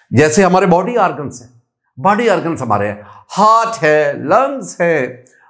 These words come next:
हमारे किडनी है, हमारे हैंड्स है, आईज है, all these are our body organs। अगर आप प्लांट्स में चले जाएं तो रूट्स हैं, रूट्स के बाद फ्लावर्स हैं, फ्लावर्स के बाद लीव्स हैं, फ्रूट्स हैं,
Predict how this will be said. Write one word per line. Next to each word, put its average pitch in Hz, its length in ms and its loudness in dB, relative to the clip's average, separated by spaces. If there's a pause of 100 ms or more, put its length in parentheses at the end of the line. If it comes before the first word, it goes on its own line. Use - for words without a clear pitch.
(100)
हमारे 175 260 0
किडनी 240 480 -4
है, 151 260 0
हमारे 180 260 0
हैंड्स 208 560 -4
है, 175 300 -2
आईज 233 420 0
है, 139 200 -12 (440)
all 196 260 2
these 185 140 -8
are 180 100 -2
our 151 200 0
body 120 400 -4
organs। 92 400 -10 (460)
अगर 185 140 4
आप 202 140 2
प्लांट्स 180 340 0
में 214 100 -4
चले 202 200 -2
जाएं 180 200 -2 (100)
तो - 380 0
रूट्स 226 600 0
हैं, 135 480 -6 (220)
रूट्स 208 280 0
के 233 60 0
बाद 196 180 0
फ्लावर्स 185 600 0
हैं, 147 220 -6
फ्लावर्स 180 260 0
के 226 100 -4
बाद 190 120 -2
लीव्स 196 500 -6
हैं, 123 220 -4
फ्रूट्स 294 440 -2
हैं, 120 280 -4